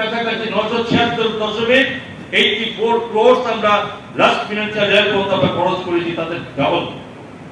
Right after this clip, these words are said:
almost ডাবল। এবং যদি বলি, আর একটু ভালো বোঝানো দরকার, যেমন আমাদের এই বছরের বাজেট কত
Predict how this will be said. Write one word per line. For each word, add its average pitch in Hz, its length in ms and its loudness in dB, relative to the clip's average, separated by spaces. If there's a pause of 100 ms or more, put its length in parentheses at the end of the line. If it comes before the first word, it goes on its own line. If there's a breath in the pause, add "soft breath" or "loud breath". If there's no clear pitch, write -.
almost 269 360 6
ডাবল। 262 260 8 (1300)
এবং 233 140 4 (100)
যদি 226 160 0 (120)
বলি, 226 220 6 (380)
আর 170 100 6
একটু 226 140 0 (180)
ভালো 240 180 2 (1900)
বোঝানো 233 320 8 (100)
দরকার, 214 360 4
যেমন 208 260 6 (680)
আমাদের 214 260 6 (100)
এই 208 120 6
বছরের 226 340 2
বাজেট 233 300 4
কত 233 140 0